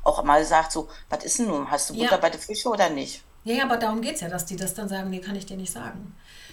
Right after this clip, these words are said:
Speaker 2: Und dieses, ähm, was ich jetzt gerade sagen wollte damit, ist, dass wir, also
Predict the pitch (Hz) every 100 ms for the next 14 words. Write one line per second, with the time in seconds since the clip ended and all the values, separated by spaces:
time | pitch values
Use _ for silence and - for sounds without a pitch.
0 | - - 202 214 208 208 - 208 196 190
1 | 180 190 226 - - - 185 190 185 185
2 | 180 190 196 208 214 214 196 - - 190
3 | - 175 185 202 170